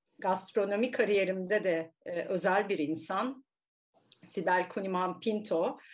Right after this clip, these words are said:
E, kendisiyle Hrant Dink Vakfı'nın bir etkinliğinde karşılaşmıştım. E,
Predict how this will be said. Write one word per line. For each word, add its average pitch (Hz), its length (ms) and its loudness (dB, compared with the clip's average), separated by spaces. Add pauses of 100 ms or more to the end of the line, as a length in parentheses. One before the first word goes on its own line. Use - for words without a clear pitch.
(340)
E, 185 320 0
kendisiyle 214 560 -2
Hrant 214 360 -2
Dink 240 240 -2
Vakfı'nın 208 540 -4
bir 202 80 -4
etkinliğinde 190 800 -2
karşılaşmıştım. 175 1200 -4
E, 170 280 0